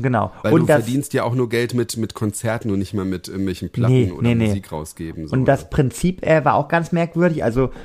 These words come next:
Speaker 1: ähm, die, äh, also es gab eigentlich einen Top-Favoriten, war auch nicht mein Fall, irgendwie Fall to Spring oder so.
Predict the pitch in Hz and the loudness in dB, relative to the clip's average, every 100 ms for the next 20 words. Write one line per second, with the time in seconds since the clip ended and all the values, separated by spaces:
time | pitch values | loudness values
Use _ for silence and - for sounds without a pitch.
0 | - - 123 120 - 113 127 123 117 113 | -10 0 0 0 -2 0 4 4 4 4
1 | 110 110 - 120 - 131 - 127 151 147 | 4 4 2 -2 2 2 4 2 2 2
2 | 123 120 147 - 117 98 139 185 190 123 | 0 0 -2 0 0 4 4 4 2 2
3 | 110 - 135 - 107 104 - 160 185 123 | 2 2 0 2 2 2 4 4 4 2
4 | 127 117 117 - - 120 127 139 143 131 | 2 4 2 -2 -2 4 4 4 0 -4
5 | - - 135 160 165 156 156 170 175 | -6 0 2 4 4 2 4 4 2